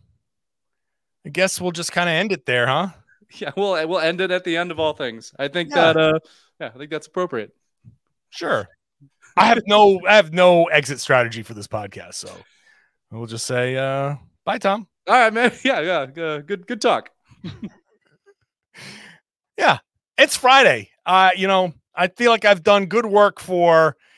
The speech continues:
Speaker 1: ninety-eight percent of the shows this week, and that was the two percent right there. So we're just gonna end the podcast <laughs> and say thank you for, uh, being a part of it. Thank you for watching. Thank you for listening. If you're a new listener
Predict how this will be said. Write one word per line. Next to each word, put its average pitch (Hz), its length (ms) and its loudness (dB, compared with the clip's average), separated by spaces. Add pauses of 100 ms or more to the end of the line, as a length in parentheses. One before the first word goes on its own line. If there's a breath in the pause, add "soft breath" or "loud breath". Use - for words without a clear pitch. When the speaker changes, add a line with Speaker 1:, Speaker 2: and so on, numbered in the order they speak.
(220 soft breath)
Speaker 1:
ninety-eight 196 680 -2
percent 170 520 -2
of 147 680 2
the 139 80 -8
shows 190 360 0
this 135 220 -8
week, 147 220 -8
and 147 340 -6 (540)
that 160 180 0
was 160 200 -6
the 156 100 -6
two 175 180 -8
percent 147 380 -4
right 113 240 -10
there. - 280 -8 (180)
So 247 240 4
we're 269 100 2
just 262 160 -8
gonna 262 120 -2
end 269 120 -6
the 220 40 -4
podcast 269 340 0
<laughs> 180 120 0
and - 80 -10
say 165 320 -4
thank 185 340 0
you 165 240 -4 (380 soft breath)
for, 147 500 4 (360)
uh, 131 360 0
being 147 220 -6
a 135 60 -6
part 135 240 0
of 127 80 -6
it. 131 120 -10
Thank 135 220 -6
you 123 60 -14
for 127 160 -14
watching. 123 500 -8
Thank 127 260 -4
you - 60 -16
for 120 120 -14
listening. 117 380 -10
If 117 120 -14
you're 151 100 0
a 202 40 -6
new 302 140 2
listener 277 520 4